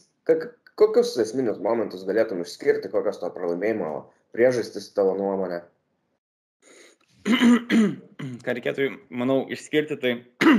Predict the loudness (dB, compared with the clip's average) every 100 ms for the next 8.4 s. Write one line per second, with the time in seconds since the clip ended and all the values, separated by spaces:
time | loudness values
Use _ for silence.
0 | 2 -6 -10 -10 -12 _ _ _ _ _
1 | -12 -2 0 0 -4 -8 -10 _ _ _
2 | _ _ _ _ _ _ _ _ _ _
3 | _ _ _ _ _ _ -2 -2 0 -2
4 | -2 -2 -8 -14 -14 -18 _ _ _ _
5 | -14 -8 -4 -4 -4 -8 -6 -8 -4 2
6 | 2 2 -4 -6 -2 -2 -2 -6 -6 -6
7 | -6 -8 -14 -12 -8 -6 0 0 0 -6
8 | -10 -10 -4 -2